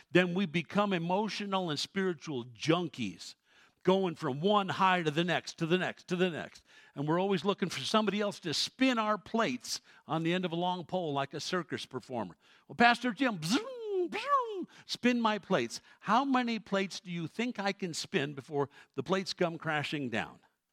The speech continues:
Whose responsibility is it to spin your own plate? Yours.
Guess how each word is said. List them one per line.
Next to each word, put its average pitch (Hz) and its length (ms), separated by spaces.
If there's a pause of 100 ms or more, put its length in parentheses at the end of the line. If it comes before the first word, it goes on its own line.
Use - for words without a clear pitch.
(880)
Whose 233 320
responsibility 175 920
is 156 260
it 175 140
to 170 100
spin 147 580
your 147 320
own 208 180
plate? 104 280 (760)
Yours. 311 320